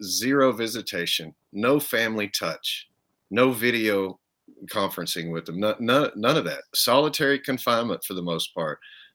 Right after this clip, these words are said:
The food issues, the, the cold and the hot, you know, the things that they turn the lights on in the middle, the torturous things, all in this book. And, and the beautiful thing about it, it not only gets your stories out, but it is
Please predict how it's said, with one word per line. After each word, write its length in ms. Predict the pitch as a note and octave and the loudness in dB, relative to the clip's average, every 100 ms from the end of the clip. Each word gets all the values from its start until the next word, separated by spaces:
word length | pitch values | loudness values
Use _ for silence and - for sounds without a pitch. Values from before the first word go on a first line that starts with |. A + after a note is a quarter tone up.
| - | -2
The 120 | A2+ | 0
food 520 | - C#3+ C#3+ A#2+ F#2 G#2 | 2 4 6 4 0 0
issues, 560 | G2 - F#2 F2 E2+ | 2 2 2 -2 -2
the, 280 | - F#2+ F2+ - - - _ | -2 0 0 -4 -14 -20 _
the 180 | G#2+ A2 | -4 -2
cold 500 | A2 - D3 D3 D3 | -2 -2 0 2 4
and 160 | B2 A2+ | 2 2
the 80 | G2+ | 0
hot, 400 | - B2+ F#2 E2 | -2 -4 -4 -6
you 100 | G2+ | -4
know, 140 | F#2+ G2 | -2 -4
the 100 | G2+ | -2
things 340 | C#3 C3 B2+ | 0 0 0
that 180 | A2+ A2 - - - - | 0 -2 -4 -20 -12 -2
they 120 | A2+ | 0
turn 280 | - C#3 C#3 | 2 4 4
the 80 | |
lights 360 | B2+ A#2+ B2+ - | 4 4 4 2
on 160 | G#2+ G#2 | -2 -2
in 80 | |
the 80 | G2 | -2
middle, 160 | F#2+ F#2 | -2 0
the 160 | F2+ E2+ | -2 -4
torturous 580 | - E3 E3+ - F#2 - | -4 -2 -2 -2 -2 -2
things, 360 | F2+ E2+ E2+ - - _ - | -4 -4 -6 -12 -20 _ 0
all 260 | C3 F#3+ F#3+ | 4 4 4
in 100 | C#3 | 2
this 160 | G2+ | 0
book. 320 | - G2+ E2 - - _ | -2 -2 -2 -6 -20 _
And, 180 | A2 A2+ | -2 0
and 120 | B2+ | 0
the 60 | A2+ | 0
beautiful 360 | A2+ D3+ D#3+ | 2 2 2
thing 240 | D#3 C#3 C3 | -2 0 0
about 300 | G2 F2+ F2 | 0 0 0
it, 100 | E2+ - - _ _ - | -4 -10 -20 _ _ -2
it 120 | G2+ | 0
not 200 | G#2 A#2 | 2 2
only 160 | A#2+ | 2
gets 180 | A#2+ A#2 | 0 0
your 80 | A#2 | 0
stories 420 | - F#2 F2+ F2 | -2 -2 -4 -2
out, 220 | F2+ F2 | -2 -2
but 140 | F#2+ F#2+ | -2 -4
it 140 | F#2+ - | -4 0
is 380 | G#2 G#2 F#2+ | 0 2 0